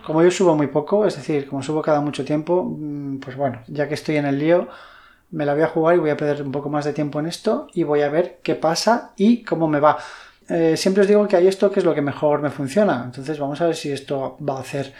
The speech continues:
que vaya un poco más para arriba o que se me empiecen a vender más las fotos nuevas que voy subiendo.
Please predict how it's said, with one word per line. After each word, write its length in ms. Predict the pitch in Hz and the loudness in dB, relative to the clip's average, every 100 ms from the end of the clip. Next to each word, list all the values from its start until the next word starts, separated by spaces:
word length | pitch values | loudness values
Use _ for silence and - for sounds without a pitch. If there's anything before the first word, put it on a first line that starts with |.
| - - - _ - | -20 -20 -20 _ -6
que 120 | 139 | -2
vaya 200 | 135 135 | -2 -2
un 60 | |
poco 180 | 131 135 | -2 -4
más 160 | 139 135 | -4 -4
para 180 | 143 139 | -2 0
arriba 220 | 156 185 | 2 2
o 60 | |
que 80 | 180 | 0
se 80 | 143 | -4
me 80 | 139 | -4
empiecen 300 | 135 139 160 | -4 -4 -4
a 40 | |
vender 280 | 151 147 151 | -2 -2 -2
más 220 | 147 156 | -4 -4
las 120 | 165 | -4
fotos 300 | - 139 147 | -4 -8 -6
nuevas 260 | 151 147 160 | -6 -6 -6
que 100 | - | -6
voy 120 | 139 | -6
subiendo. 500 | 139 143 127 127 123 | -6 -8 -8 -8 -10